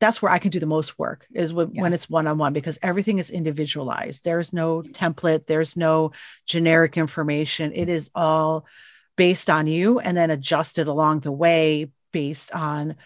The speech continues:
Speaker 1: how your body is responding and, and what's going on.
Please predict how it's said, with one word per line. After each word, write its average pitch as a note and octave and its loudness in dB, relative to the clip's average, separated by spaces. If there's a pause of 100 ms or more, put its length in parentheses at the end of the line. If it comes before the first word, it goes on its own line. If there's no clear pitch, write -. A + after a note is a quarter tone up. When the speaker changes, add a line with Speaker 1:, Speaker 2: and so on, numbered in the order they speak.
(320)
Speaker 1:
how - 2
your D#3 2
body D3+ 0
is D3 -6
responding D#3+ 0
and, D3+ -2
and D#3+ -8
what's D#3+ 0
going D3+ -4
on. D#3 -2